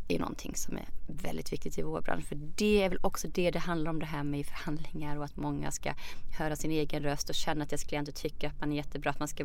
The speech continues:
hela tiden känna sig bekräftad. Det är inte så bra för att bli det bästa området. Det är inte ditt ego som ska styra. Varken som åklagare, domare eller försvarsadvokat. Utan det är en otroligt bra övning. Att, eh, kan jag tipsa alla jurister runt det också, oavsett vad man jobbar med.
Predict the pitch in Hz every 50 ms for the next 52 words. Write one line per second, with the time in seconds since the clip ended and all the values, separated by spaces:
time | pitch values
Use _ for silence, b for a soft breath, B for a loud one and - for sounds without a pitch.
0 | 139 - - 156 147 - - - 151 160 151 - 139 165 - - - - - -
1 | - - 139 - 151 - - B B B B B B B B B B B B B
2 | B - 190 185 - 208 202 196 196 185 170 175 170 - 147 - - - - 156
3 | 156 - - - - - - - - - 160 156 151 170 180 165 143 143 - -
4 | - - - - 156 151 - 160 147 151 147 165 156 - - - - - 185 165
5 | 156 151 - - - - - 214 208 190 165 - - - 180 180 - - 180 175
6 | 185 190 165 135 - - - - - - - - 151 - - 175 165 147 147 156
7 | 190 151 - - B B B B B B B B B 147 143 139 - 175 165 151
8 | 151 - 190 - 247 254 240 226 - - 190 180 175 180 175 - 185 180 170 160
9 | 156 151 151 151 143 147 - - - - 156 147 - - 147 143 143 156 - -
10 | - - - - - - - 156 156 B B B B B B B B B B -
11 | 147 156 190 220 214 202 185 - 180 175 165 165 175 - - - - - 285 208
12 | - 165 - - 156 151 185 202 196 - - - - - - - - - - -
13 | - - - - - - - 208 202 190 185 - - - - - - 165 151 147
14 | 147 147 156 - - - - 147 - - 170 175 - - - - - - 196 165
15 | 170 190 - - - - 143 151 151 151 165 170 185 - -